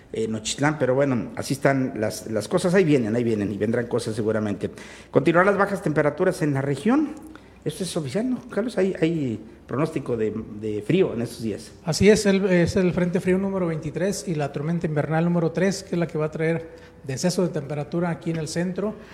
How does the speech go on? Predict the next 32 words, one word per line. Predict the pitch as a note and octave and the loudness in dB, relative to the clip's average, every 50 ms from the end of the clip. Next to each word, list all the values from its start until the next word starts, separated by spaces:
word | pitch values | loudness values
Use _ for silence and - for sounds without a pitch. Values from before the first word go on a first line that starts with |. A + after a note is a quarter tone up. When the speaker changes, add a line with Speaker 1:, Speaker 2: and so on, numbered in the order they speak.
| - - - - | -20 -20 -18 -12
Speaker 2:
y | - C#3+ C3 | -10 -10 -8
sur, | - - E3+ D#3+ E3 E3+ - | -6 -4 -4 -4 -4 -6 -6
es, | E3+ D3 C#3+ - - - | -4 -6 -6 -6 -6 -4
eh, | E3+ D3+ D3+ D3 | -2 -2 -2 0
bueno, | C#3+ E3 F3+ F3+ | 0 2 2 2
el | E3 D3+ | 4 4
centro | - G#3+ A3+ A#3 A3+ | 4 4 6 6 6
de | G#3+ | 6
la | G3 F#3 | 6 4
República | - - A3+ A#3+ A#3+ - - C4 B3 G#3 | 2 2 2 2 2 2 0 -2 -2 0
y | F#3 D#3+ | -2 -4
el | D3 - | -4 -4
sur | - F#3+ F3+ | -4 -4 -2
del | F3+ E3 D3+ | -2 -2 -4
estado | - - E3 D#3 | -4 -4 -4 -4
de | - | -4
Zacatecas. | D#3+ - C#3 - - B2 - - - | -6 -8 -8 -10 -12 -14 -16 -14 -10
Tenemos | - D#3+ D#3 E3+ F3 E3+ D#3+ | -8 -6 -4 -4 -2 -4 -4
los | D3 C#3+ - - | -6 -6 -8 -10
detalles. | D3+ B2+ - C3 C3 B2+ B2+ - - | -10 -8 -6 -6 -6 -6 -8 -8 -4
Speaker 1:
Porque | A2+ A#2+ A#2+ - C3 B2 | -4 -4 0 2 2 2
de | A#2 A#2 A#2 C3+ | 4 2 2 0
hecho | D#3+ - - A#3 A3 | 0 0 0 0 2
hoy | F#3+ F3+ F3+ E3+ | 2 2 0 0
fue | E3+ - D3+ | -2 -2 -2
un | C#3+ | 0
día | D3 D3 C3 | 0 0 -2
típico, | - E3 E3+ - - - - C3 B2 | -2 -6 -10 -10 -10 -6 -4 -4 -2
¿no? | B2+ E3+ | -2 -4
Medio | F#3 D#3+ C3 A#2 A2 G#2 | -4 -4 -4 -2 -2 -2
nublado, | G#2+ G#2 G#2 A2+ A#2+ C3 C3+ C#3 C#3+ C3+ C3+ B2 A2+ | -4 -4 -4 -4 -4 -4 -4 -4 -4 -4 -4 -4 -4
fresco. | - - A#2 B2 B2+ - - - C#3 C3+ | -4 -2 -2 -2 -2 -4 -8 -6 -6 -6